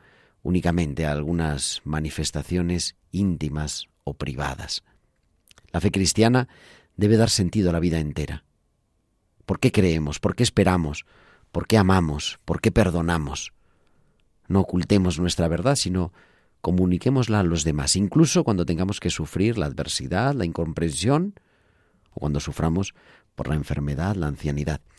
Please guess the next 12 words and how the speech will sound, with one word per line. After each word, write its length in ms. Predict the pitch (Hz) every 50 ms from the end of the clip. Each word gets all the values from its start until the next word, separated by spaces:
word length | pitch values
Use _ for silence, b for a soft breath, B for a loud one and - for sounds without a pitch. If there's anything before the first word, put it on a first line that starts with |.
| B B B B B B B B B B
No 80 | - 101
se 80 | 95 98
trata 240 | 90 - - 110
tanto 280 | - 110 110 110 98 101
de 80 | 98 98
hacer 180 | 90 - 98
una 140 | 95 95 92
defensa 800 | 87 85 - 95 92 87 - - 101 90 87 80 80 73 69 - _
apologética 920 | - - - - 90 90 87 85 - - 98 101 90 - 87 76 - 78 80
de 80 | 80
nuestra 280 | 78 78 78 - 82 82
esperanza, 580 | 78 - - 80 87 90 82 76 - 101 107